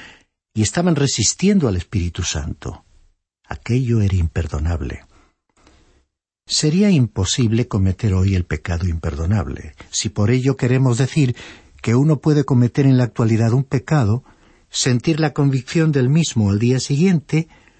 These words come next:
acudir a Dios con una actitud de arrepentimiento y no ser perdonado por él.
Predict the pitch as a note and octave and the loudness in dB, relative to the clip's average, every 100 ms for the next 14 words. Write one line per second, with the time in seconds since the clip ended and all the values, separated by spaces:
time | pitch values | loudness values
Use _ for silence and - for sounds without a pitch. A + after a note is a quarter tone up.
0 | _ _ - A2 - A2+ D3+ D3 B2+ D3 | _ _ -8 -8 -2 0 2 2 2 2
1 | C3+ A2 G2+ D3 C3+ - A2 D#3 C#3 C3+ | 0 0 2 2 2 0 0 2 2 2
2 | C3+ C#3+ C#3 D#3+ E3+ C3+ - C3 - _ | 0 0 0 2 2 2 0 -4 -4 _
3 | _ _ _ _ _ - E2+ A#2+ - F#2 | _ _ _ _ _ -6 0 0 0 -2
4 | D#2+ E2 D#2 D#2 D#2+ D2+ D2 D#2 A2+ A2 | -2 -2 -2 -2 -2 -2 -4 -2 -2 -4